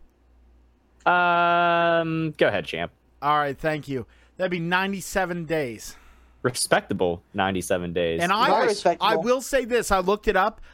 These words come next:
Speaker 2: I was damn close. Al Snow was ninety-one.
Speaker 1: Yep.
Speaker 2: He was number two. And then Rob Van Dam, then Steve Blackman with eighty-nine, then Road Dogg with sixty-one, Undertaker with fifty-eight.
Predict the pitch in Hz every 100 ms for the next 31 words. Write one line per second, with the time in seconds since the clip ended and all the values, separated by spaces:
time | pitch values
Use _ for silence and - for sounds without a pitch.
0 | - 180 196 160 107 104 180 170 180 -
1 | 175 160 123 - 160 180 - 196 190 151
2 | 110 139 147 156 147 135 107 104 - _
3 | - - _ - 98 104 - _ - 175
4 | 170 147 151 165 - 180 135 104 - -
5 | - 151 156 147 151 165 175 208 208 202
6 | 185 180 180 - _ _ 151 156 147 -
7 | 180 190 - 180 165 - 165 160 160 _
8 | _ _ - 147 - 160 165 175 165 160
9 | 156 151 127 151 180 180 202 190 180 160
10 | - - 185 - 180 147 147 151 135 127
11 | - - - - 226 370 440 349 - 175
12 | 147 165 170 160 151 - 165 - 135 151
13 | 208 127 156